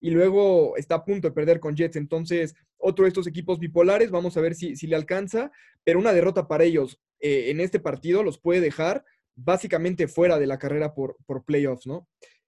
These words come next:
Eh, el siguiente partido, creo que vas a coincidir conmigo, un partido muy fácil para Seattle. Eh, los Jets, eh, viajan a, para enfrentar a, a los Seahawks con Russell Wilson. No debe tener problema Seattle en este partido, ¿no?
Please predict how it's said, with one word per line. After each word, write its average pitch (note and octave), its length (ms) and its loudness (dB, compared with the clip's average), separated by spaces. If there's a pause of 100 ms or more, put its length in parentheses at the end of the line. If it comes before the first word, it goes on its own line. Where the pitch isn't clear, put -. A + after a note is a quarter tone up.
(140)
Eh, D#3 300 2
el D#3+ 140 2
siguiente G3 240 0
partido, G#3 580 2 (200)
creo F3 200 2
que F3 60 -2
vas F3 160 2
a F3+ 40 -12
coincidir D#3+ 300 -2
conmigo, E3+ 320 -2
un F#3 80 0
partido D#3+ 300 -2
muy E3+ 140 -4
fácil E3+ 320 -2
para D3+ 180 -2
Seattle. G3 420 -2 (460)
Eh, D3 140 2
los D3+ 240 2
Jets, G3 440 2
eh, C#3+ 320 -2
viajan D3+ 600 0 (100)
a, C#3 420 -6
para D3+ 160 -4
enfrentar D3+ 380 -2
a, E3+ 100 2
a C#3+ 100 -4
los D3 180 -2
Seahawks E3+ 340 -8
con D3 120 -6
Russell E3 260 0
Wilson. F#3+ 440 -2 (300)
No G3 200 2
debe E3+ 180 4
tener D3+ 260 -4
problema C3+ 420 -6
Seattle B2+ 400 -8
en A#2+ 80 -12
este - 140 -18
partido, D3 360 -8
¿no? C3+ 200 -12